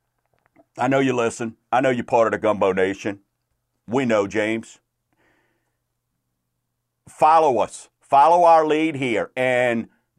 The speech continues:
do your best. Give it, give it some time. Let the data catch up. Because housing data, right, is still not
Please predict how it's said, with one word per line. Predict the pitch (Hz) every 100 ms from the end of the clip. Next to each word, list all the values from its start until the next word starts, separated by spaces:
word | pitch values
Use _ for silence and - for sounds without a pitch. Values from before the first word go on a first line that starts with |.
| 95
do | 131 147
your | 180 185
best. | - 127 160 - - _ _ _ _ _ _ _ -
Give | 131 170
it, | 185 - _ - -
give | 135 180
it | 180
some | - 147
time. | - 135 123 82 67 _ _ -
Let | 92 143 -
the | 220
data | 135 143 135 135 123
catch | - 135 113 127
up. | 90 65 _ _ _ _ _ _ _ _ _ _ -
Because | 156 180 160 143 _ _ _ _ _ _
housing | - 180 220 220 165
data, | 113 123 107 90 71 _ _ _ _
right, | 98 135 156 185 _ _
is | 160 151
still | - 196 196 185
not | 165 160 151